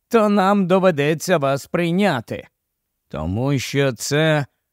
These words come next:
ваше право, закріплене не де-небудь, а у самій Конституції. Читали її? Кожен, неважливо, чоловік він чи жінка,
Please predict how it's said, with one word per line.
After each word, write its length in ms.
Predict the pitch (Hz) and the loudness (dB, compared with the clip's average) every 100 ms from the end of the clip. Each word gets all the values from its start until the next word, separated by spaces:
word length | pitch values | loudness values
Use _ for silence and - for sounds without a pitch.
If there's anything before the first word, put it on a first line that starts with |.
| _ | _
ваше 760 | - 107 110 170 190 165 196 175 | -8 -4 2 4 4 0 0 0
право, 720 | - 175 185 185 139 120 90 - _ _ _ - | 0 0 4 4 4 0 -2 -10 _ _ _ -10
закріплене 1000 | 170 202 175 180 208 196 202 190 180 175 | -2 -2 0 0 0 0 2 2 2 2
не 240 | 170 175 | 2 0
де-небудь, 840 | 147 117 165 190 180 165 123 117 - | 0 0 2 2 2 0 0 -4 -2
а 120 | 143 | 0
у 140 | 139 143 | 0 -2
самій 580 | - 135 143 180 175 - _ _ | -2 0 0 0 0 -4 _ _
Конституції. 1400 | - 160 170 151 - 170 156 170 196 185 - 196 151 113 - _ _ _ _ _ _ | -2 0 0 -2 -2 -2 0 2 2 2 0 2 2 -2 -6 _ _ _ _ _ _
Читали 840 | - - 69 - - 190 214 180 | -16 -10 -10 -6 -4 -2 0 0
її? 540 | 113 107 101 95 104 - _ _ _ _ _ _ _ _ | 0 -2 -2 -4 -8 -14 _ _ _ _ _ _ _ _
Кожен, 720 | - 135 165 123 131 98 62 - _ _ _ _ - | 0 2 4 2 -2 -4 -8 -16 _ _ _ _ -2
неважливо, 800 | 123 156 180 139 175 202 139 113 | 2 4 2 2 0 0 0 -2
чоловік 680 | - 156 156 156 165 190 180 | -2 0 2 2 2 0 0
він 240 | 180 170 | 0 0
чи 200 | - 156 | 0 -2
жінка, 640 | 120 170 214 170 202 190 | 0 0 0 2 2 2